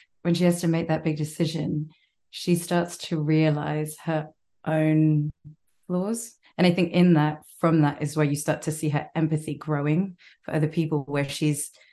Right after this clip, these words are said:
because she's in the past, you know, there's one thing to have honor, but can also distance you from a lot of people and things. And that had been an armor in a way, and in some ways protected her, but in other ways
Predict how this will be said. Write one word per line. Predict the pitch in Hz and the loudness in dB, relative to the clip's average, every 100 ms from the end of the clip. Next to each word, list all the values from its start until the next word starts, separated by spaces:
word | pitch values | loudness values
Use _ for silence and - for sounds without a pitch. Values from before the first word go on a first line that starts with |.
| _ - | _ -8
because | - 170 | -4 0
she's | 151 | 2
in | |
the | 147 | 2
past, | 175 156 151 165 | 2 2 2 0
you | |
know, | 147 156 - _ _ - | -2 -4 -10 _ _ -10
there's | 160 | 0
one | 175 160 | 2 4
thing | 165 156 | 4 4
to | |
have | 151 147 | 2 2
honor, | 170 160 | 2 2
but | 151 - | 2 0
can | 170 | 0
also | 156 156 | 2 0
distance | 151 180 - 151 - | 0 -2 0 -2 -2
you | 143 147 | -8 -10
from | - 151 147 | -8 -4 -2
a | |
lot | 143 147 | -2 -4
of | 147 | -6
people | - 143 - 98 165 - | -10 -14 -12 -14 -12 -6
and | 147 147 | -4 -2
things. | 151 98 - | -4 -6 -4
And | 147 151 | -2 0
that | 151 151 | -2 -2
had | 147 147 151 - - _ _ _ _ _ | -4 -4 -8 -16 -20 _ _ _ _ _
been | 156 151 | -4 -2
an | 147 - | -2 2
armor | 175 185 196 196 202 | 2 2 2 -2 -2
in | 175 | -2
a | 175 | 0
way, | 175 180 190 208 - - _ - | 0 0 -2 -6 -14 -20 _ -4
and | 151 | 0
in | 151 | 0
some | 147 156 | 0 0
ways | 151 | 0
protected | 151 - - - 156 | -2 -8 -10 -8 -6
her, | 151 139 | -4 -6
but | - 156 | -6 -4
in | 156 151 - - | -4 -4 -12 -6
other | 175 156 | -2 0
ways | 156 151 151 151 - | 0 -2 -4 -6 -10